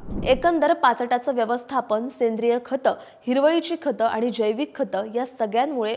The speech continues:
ऊसासारख्या आणि खत शोषणाऱ्या पिकाची सतत लागवड करूनही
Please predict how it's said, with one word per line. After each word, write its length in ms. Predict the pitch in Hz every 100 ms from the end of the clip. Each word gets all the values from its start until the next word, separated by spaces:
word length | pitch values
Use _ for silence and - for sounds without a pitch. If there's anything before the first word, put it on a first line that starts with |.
| -
ऊसासारख्या 680 | 214 - 254 247 220 214 226 247 - -
आणि 200 | 269 330 -
खत 300 | - 311 320 - -
शोषणाऱ्या 480 | 277 262 240 226 240
पिकाची 440 | 240 214 208 254
सतत 380 | - 208 240 247
लागवड 360 | 208 202 220
करूनही 520 | 214 226 247 254 202